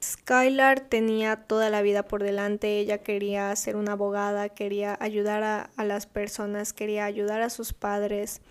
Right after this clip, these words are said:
Skylar se merecía mucho más y ahora sus asesinas están en prisión, están en la misma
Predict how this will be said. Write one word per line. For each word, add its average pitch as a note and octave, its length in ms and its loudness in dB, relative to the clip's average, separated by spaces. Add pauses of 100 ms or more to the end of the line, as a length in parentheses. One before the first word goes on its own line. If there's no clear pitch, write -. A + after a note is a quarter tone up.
(180)
Skylar A#3+ 720 6
se G#3+ 200 -2
merecía G3+ 920 -2 (120)
mucho A#3 540 4
más G3 640 2
y G#3+ 220 2
ahora G#3+ 640 6
sus - 800 -2 (340)
asesinas C4+ 800 2
están G3+ 540 -2
en G#3 240 -2
prisión, G3+ 560 -2
están A#3+ 220 -2
en G#3+ 100 0
la G#3 120 0
misma G3+ 380 -2